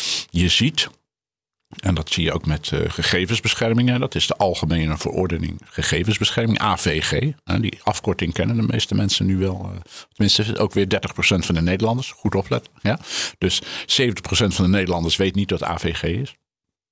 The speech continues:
Wat helemaal niet erg is. Maar, en G-, G D P R is dan de internationale afkorting. Dat in,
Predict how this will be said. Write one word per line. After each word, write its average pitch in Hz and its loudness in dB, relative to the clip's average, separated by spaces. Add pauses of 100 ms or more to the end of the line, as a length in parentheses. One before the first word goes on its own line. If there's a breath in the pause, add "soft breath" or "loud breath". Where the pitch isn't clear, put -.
(200)
Wat 98 -2
helemaal 73 -4
niet 69 -4
erg 92 -4
is. 117 -6
Maar, 80 -10 (560 loud breath)
en 95 2
G-, - -2
G 120 2
D 98 2
P - -6
R 87 4
is - 0
dan 80 -2
de 82 -10
internationale 85 -2 (120)
afkorting. 107 0 (720 loud breath)
Dat 117 2
in, 110 2